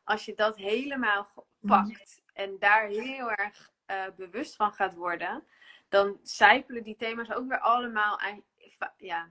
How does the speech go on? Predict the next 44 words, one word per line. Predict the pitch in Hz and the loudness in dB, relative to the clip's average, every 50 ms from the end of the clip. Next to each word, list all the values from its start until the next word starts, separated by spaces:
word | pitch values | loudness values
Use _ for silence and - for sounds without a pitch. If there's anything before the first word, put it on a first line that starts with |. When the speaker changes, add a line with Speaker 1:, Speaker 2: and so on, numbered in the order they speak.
| _ _ | _ _
Speaker 1:
niet | 185 196 185 - | -16 -14 -12 -8
allemaal, | - 180 185 185 180 180 185 196 | -8 -8 -6 -2 0 0 0 -2
maar | 196 190 _ | -4 -2 _
vaak | - 208 196 185 - _ | 6 6 6 6 4 _
in | - 226 233 | -8 -6 -6
elkaar | 240 233 233 - 208 208 202 190 | -6 -6 -2 0 0 0 0 -2
door. | 185 220 233 233 214 190 | -6 -6 -6 -6 -6 -6
Dus | 196 190 - | -8 -10 -12
je | 202 | -10
kan | - - 214 214 214 | -4 -2 -2 -2 -2
echt | 170 - _ - | -4 -8 _ -14
je | - - _ | -20 -14 _
tanden | - 202 220 240 247 233 202 | -2 -2 0 0 0 -2 -2
even | - 180 196 190 190 - | -2 -4 -6 -6 -8 -10
zetten | - 190 185 190 - - 185 - | -8 -8 -8 -8 -8 -10 -8 -6
in | - 196 190 185 - | -4 -4 -4 -6 -6
Speaker 2:
Mhm. | 214 208 | -4 -2
Speaker 1:
zoiets | 202 196 190 185 - - - 254 - - | 0 0 0 0 -4 -6 -8 -10 -8 -4
van | - 208 202 190 190 | -2 -2 -2 -2 -2
je | 190 190 | -2 2
best | 190 220 214 214 214 | 4 4 4 4 2
doen. | 196 190 180 | -6 -4 -4
"Oké, | 185 185 - 180 | -4 -4 -2 -4
ik | 185 185 - | -4 -4 -2
ga | - 190 190 | -2 -2 0
nu | 196 196 202 208 214 214 - - - - - - - | 0 -2 -4 -4 -6 -8 -10 -16 -20 -20 -20 -18 -14
een | 190 196 - | -14 0 6
paar | - 202 208 208 214 214 | 10 12 12 12 12 12
dagen | 208 202 208 220 220 - 214 202 196 | 10 10 10 10 6 4 0 0 2
heel | 208 233 202 208 - | 2 4 2 2 0
goed | - - 254 240 233 - | 0 -2 -2 -2 -2 -4
bijhouden | - 202 - 226 233 254 285 269 - 202 190 185 180 180 185 190 220 285 370 403 - - | 0 8 12 12 12 12 12 10 8 6 6 6 6 4 2 -2 -4 -4 -6 -8 -10 -8
van, | 233 226 226 233 233 233 226 - - - - | -6 -6 -6 -6 -8 -12 -16 -16 -12 -10 -10
oké, | 302 - 254 247 269 | -6 -4 -4 -4 -4
hoe, | 269 262 262 254 - - | -4 -4 -6 -6 -6 -8
hoe | 226 254 262 254 | -8 -8 -8 -8
speelt | 254 - - 240 247 247 | -8 -8 -8 -8 -6 -6
dat | 247 240 233 233 | -6 -8 -2 2
eigenlijk | 226 208 220 - 233 220 - - | 2 2 2 2 -2 -16 -14 -14
in | 208 214 | -8 -4
mijn | 202 202 214 233 208 | -2 -2 -2 -2 -4
leven? | 180 180 185 190 196 - 190 185 - | -8 -8 -10 -10 -8 -8 -8 -8 -8
En, | 180 185 214 208 202 | -10 -10 -8 -6 -6
Speaker 2:
Mhm. | 202 196 | -6 -8